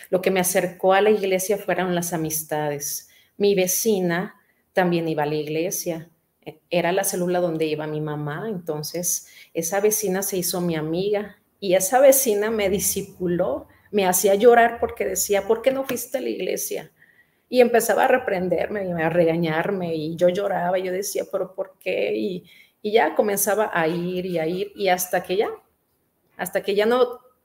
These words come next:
hasta que mi mamá ya no tenía que levantarme a fuerzas para ir a la iglesia. Yo ya estaba lista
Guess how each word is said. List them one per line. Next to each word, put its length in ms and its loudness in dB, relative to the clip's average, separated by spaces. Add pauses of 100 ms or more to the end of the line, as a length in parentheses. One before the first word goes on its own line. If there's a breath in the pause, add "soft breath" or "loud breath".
(120)
hasta 320 2
que 120 6
mi 160 6
mamá 480 4
ya 100 4
no 140 0
tenía 400 0
que 180 2
levantarme 720 2
a 60 -4
fuerzas 880 -4
para 180 -4
ir 360 -10
a 80 -6
la 100 -6
iglesia. 520 -10
Yo 140 -12
ya 100 -12
estaba 360 -10
lista 500 -16